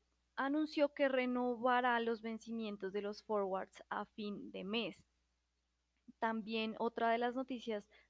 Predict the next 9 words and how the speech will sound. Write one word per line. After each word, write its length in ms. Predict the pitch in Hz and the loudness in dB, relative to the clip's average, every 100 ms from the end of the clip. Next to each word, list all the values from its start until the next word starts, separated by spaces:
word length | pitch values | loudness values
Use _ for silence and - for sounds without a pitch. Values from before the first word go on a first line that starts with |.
| - | -2
relevantes 840 | 285 285 294 285 269 - 262 - | 2 4 6 4 2 0 -4 -6
durante 400 | 254 262 254 254 | -6 -2 -2 0
la 140 | 247 240 | 2 4
rueda 180 | 233 214 | 4 4
de 60 | |
prensa 360 | 208 220 226 285 | 2 -2 -4 -2
fue 140 | 277 | 0
el 60 | 240 | 2
anuncio 580 | 220 226 226 - 220 | 0 -2 -4 0 0